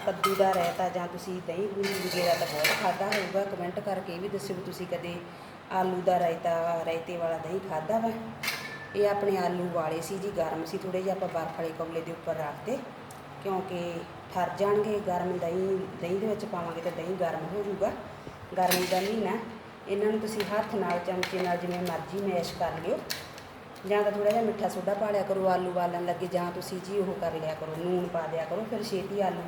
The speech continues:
ਗਲ ਜਾਂਦਾ ਤੇ ਆਲੂਆਂ ਦਾ ਕਲਰ ਵੀ ਵਧੀਆ ਆਉਂਦਾ।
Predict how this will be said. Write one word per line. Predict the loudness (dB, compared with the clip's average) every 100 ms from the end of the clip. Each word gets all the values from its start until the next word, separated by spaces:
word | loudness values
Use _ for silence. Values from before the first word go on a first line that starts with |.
| -8 -12 -14 -8 2
ਗਲ | 4 4 2
ਜਾਂਦਾ | 0 2
ਤੇ | 2 2
ਆਲੂਆਂ | 2 0 0
ਦਾ | 0
ਕਲਰ | 2 2 2 2
ਵੀ | 2
ਵਧੀਆ | 0 2 4 4
ਆਉਂਦਾ। | 4 2